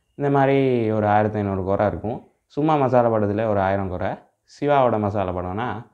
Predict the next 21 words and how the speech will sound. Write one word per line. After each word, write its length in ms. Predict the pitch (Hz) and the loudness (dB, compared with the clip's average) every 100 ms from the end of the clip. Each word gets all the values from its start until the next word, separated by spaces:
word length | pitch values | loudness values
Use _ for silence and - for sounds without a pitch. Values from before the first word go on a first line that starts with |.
| _ - | _ -4
அதுல 260 | 147 139 | 0 2
ஒரு 100 | 123 | 2
ஐந்நூறு 300 | 110 101 95 | 0 0 -2
குறை, 220 | 92 120 | -2 -4
மொத்தம் 260 | 123 101 110 | -4 -4 -2
ஆயிரத்தி 260 | 98 92 92 | -2 -2 -4
ஐந்நூறு 220 | 85 85 | -6 -4
குறை. 220 | 85 87 - - _ _ _ _ | -4 -6 -10 -20 _ _ _ _
இந்த 260 | - 92 | -2 0
படத்துல 120 | 98 | 2
ஒரு 160 | 113 104 | 2 2
ஆயிரத்தி 300 | 95 98 98 | 2 0 -2
ஐந்நூறு 220 | 92 92 | -6 -6
குறை 220 | 90 104 | -4 -2
இருக்கா, 220 | 107 101 101 | -2 -2 0
ஆயிரத்தி 280 | 95 95 | -2 -4
ஐந்நூறு 200 | 95 92 | -6 -6
குறையும் 300 | 87 90 104 | -4 -4 -4
என்னால் 240 | 98 92 92 | -4 -4 -4
சொல்ல 200 | 87 104 | -4 -4
முடியாது. 640 | 104 90 85 92 139 - | -2 -2 -2 -2 -4 -8